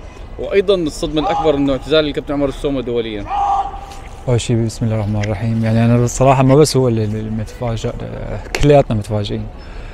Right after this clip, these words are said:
Speaker 2: اليوم كابتن، ما بس كابتن عمر السومة، كابتن محم-، آه، محمود المواس كمان. هذول اللاعبين أساسًا كانوا معك خلال السنة كلها،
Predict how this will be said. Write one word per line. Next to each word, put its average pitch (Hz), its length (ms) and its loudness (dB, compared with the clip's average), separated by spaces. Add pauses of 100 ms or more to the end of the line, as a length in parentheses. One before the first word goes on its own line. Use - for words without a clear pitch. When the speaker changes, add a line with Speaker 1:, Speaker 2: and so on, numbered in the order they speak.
(320)
Speaker 2:
اليوم 120 560 4
كابتن، 120 380 0
ما 117 200 4
بس 139 180 2
كابتن 120 280 0
عمر 110 160 0
السومة، 110 280 0
كابتن 110 400 0
محم-، 113 340 0
آه، 107 260 -2
محمود 110 300 0
المواس 110 380 0
كمان. 113 300 -2 (520)
هذول 131 180 6
اللاعبين 147 360 6
أساسًا 156 380 4
كانوا 139 260 6
معك 143 220 4
خلال 131 220 2
السنة 123 280 2
كلها، 110 280 0